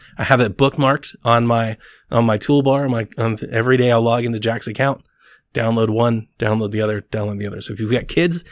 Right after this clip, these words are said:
if you're one of the folks that have multiple Switches in the house, you've bought new Switch Lites, you've got kid profiles, add them to their stuff, even if you don't wanna download 'em. Just add 'em so you can have 'em later. I mean, it's free games. Who doesn't want free games? It's free stuff. Go get the free stuff. Try it.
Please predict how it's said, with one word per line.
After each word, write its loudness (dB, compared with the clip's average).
if -4
you're 8
one 8
of 4
the 2
folks 2
that 2
have 0
multiple 2
Switches 0
in 0
the 4
house, 0
you've -6
bought 2
new 0
Switch -4
Lites, 0
you've -10
got -4
kid -2
profiles, 0
add 4
them 2
to 0
their 4
stuff, 2
even 0
if -2
you 0
don't 2
wanna 2
download 4
'em. -6
Just -8
add 2
'em -4
so -8
you -8
can -2
have 4
'em -2
later. 0
I -4
mean, -4
it's -8
free 0
games. 0
Who 2
doesn't 4
want 4
free 2
games? 2
It's -12
free -2
stuff. 0
Go 4
get 4
the -4
free 0
stuff. -2
Try 4
it. -6